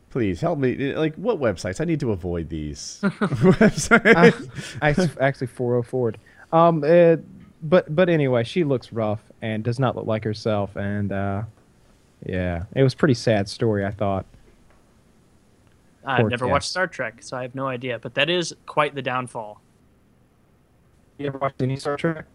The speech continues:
Speaker 3: No, never watched any.
Speaker 1: You guys are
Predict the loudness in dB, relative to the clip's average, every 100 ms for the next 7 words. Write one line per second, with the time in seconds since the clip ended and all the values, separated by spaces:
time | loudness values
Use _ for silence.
0 | _ _ _ _ -6 -2 -2 -6 -12 -12
1 | -8 -10 -12 -16 -14 -16 _ _ _ _
2 | _ _ _ _ _ _ _ -20 -20 _
3 | _ _ _ _ _ _ _ _ _ _
4 | _ _ _ _ _ -8 -2 0 0 -2
5 | -6 -6 -8 -8 -10